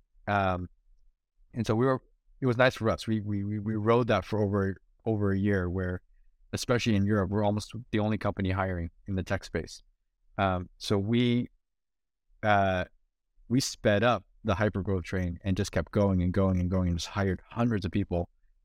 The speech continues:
Um, and then this last year, uh, the all of a sudden remote work, flexibility,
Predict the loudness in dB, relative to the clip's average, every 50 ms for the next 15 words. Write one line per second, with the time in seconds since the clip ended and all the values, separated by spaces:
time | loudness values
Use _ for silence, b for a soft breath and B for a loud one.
0 | _ _ -2 0 2 2 2 0 0 -2 -6 -10 _ _ _ _ _ _ _ _
1 | _ _ _ -2 0 2 2 4 2 2 2 0 0 0 2 4 2 2 0 -2
2 | -6 -2 0 2 2 2 2 0 -2 -4 -6 _ _ _ _ _ _ _ _ -12
3 | -6 -2 0 2 2 2 2 2 2 0 0 -2 -6 _ _ _ _ _ _ _
4 | _ _ _ _ _ _ _ _ _ _ _ _ _ _ 0 0 2 2 0 -2
5 | -4 -6 -4 0 0 0 2 2 2 4 4 4 2 2 0 -2 -4 -6 -6 -4
6 | 0 0 0 0 0 -2 -4 -4 -4 -6 -10 -20 -10 -4 -4 -4 -2 -2 -2 0
7 | 2 2 2 2 0 -2 -4 -8